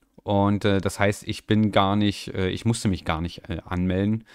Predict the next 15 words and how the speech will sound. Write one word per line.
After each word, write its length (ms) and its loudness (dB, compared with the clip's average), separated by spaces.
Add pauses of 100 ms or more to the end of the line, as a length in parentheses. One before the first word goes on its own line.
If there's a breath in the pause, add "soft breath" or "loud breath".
(200 loud breath)
sondern 480 -2
ich 240 -8
war 380 2
auf 180 -10
einmal 340 -6
drin. 360 -2 (480 loud breath)
Äh, 160 -4 (260)
ich 240 -14
will 140 0
mal 200 0
wissen, 200 -6
wie 80 -4
der 260 0
Anmeldebildschirm 720 0
aussieht. 500 -4